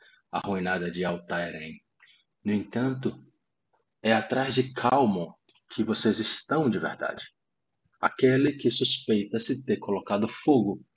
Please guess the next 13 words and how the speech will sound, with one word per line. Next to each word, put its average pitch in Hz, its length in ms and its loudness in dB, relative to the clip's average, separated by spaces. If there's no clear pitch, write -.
na 101 140 -2
prefeitura 117 640 0
de 85 460 -4
Colina 95 420 -2
da 87 100 -6
Fenda. 78 460 -12
Cientes 120 580 2
de 113 140 0
que 110 240 2
esse 135 280 2
é 113 60 6
o 110 60 4
objetivo, 101 880 -2